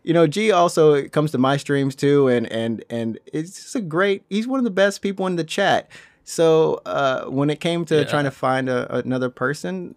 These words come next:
Speaker 1: decided, "Hey, you know, let's, let's reach out to a, a person that we know listens to the podcast, and also is a, is a, is, is a, you know, a common voice, <laughs> text voice." <laughs> I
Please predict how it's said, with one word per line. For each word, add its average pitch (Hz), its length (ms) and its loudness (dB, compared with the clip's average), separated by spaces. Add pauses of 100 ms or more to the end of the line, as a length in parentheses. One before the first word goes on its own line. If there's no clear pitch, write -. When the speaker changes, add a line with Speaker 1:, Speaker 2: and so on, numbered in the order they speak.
(120)
Speaker 1:
decided, 139 440 -2
"Hey, 190 240 -6
you 113 100 -8
know, 117 140 -4
let's, 113 220 -8
let's 143 180 -8
reach 135 200 -6
out 135 260 0
to 135 260 -2
a, 127 140 -2
a - 140 -6
person 135 340 -6
that 120 140 -2
we 120 80 -2
know 123 300 0
listens 120 420 -2
to 127 100 -8
the 113 80 -8
podcast, 117 580 -4
and 120 100 -4
also 160 440 0 (340)
is 160 240 2
a, 165 200 4
is 160 180 -2
a, 156 140 -4
is, 147 160 -6
is 139 200 -8
a, 139 60 -6 (320)
you 131 120 -4
know, 101 220 -8 (180)
a - 40 -20
common 113 440 -2 (1040)
voice, 104 440 0 (480)
<laughs> - 460 -20
text - 340 -4 (200)
voice." - 340 -8 (140)
<laughs> - 120 -16
I - 60 -6